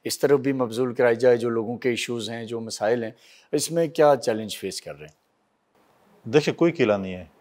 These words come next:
Speaker 2: डीसी अगर यहाँ पे फ्लाइंग कोचें पकड़े हैं हर ज़िले का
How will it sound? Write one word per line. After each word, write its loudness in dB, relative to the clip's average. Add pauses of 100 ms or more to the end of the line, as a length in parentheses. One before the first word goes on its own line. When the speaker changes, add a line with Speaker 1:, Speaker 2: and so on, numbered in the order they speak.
(460)
Speaker 2:
डीसी -2
अगर 4 (100)
यहाँ 2
पे 0
फ्लाइंग 0
कोचें -2
पकड़े -4
हैं -8 (180)
हर 4
ज़िले -2
का -8